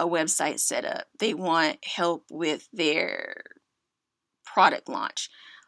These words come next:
Um, our, our new system with the podcast V A dot com. All of that is payment up front. If they have questions, once something is delivered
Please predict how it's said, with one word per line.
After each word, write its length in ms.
Um, 560
our, 180
our 100
new 280
system 580
with 200
the 80
podcast 680
V 200
A 160
dot 260
com. 420
All 200
of 80
that 220
is 240
payment 680
up 320
front. 640
If 460
they 220
have 340
questions, 840
once 240
something 380
is 140
delivered 800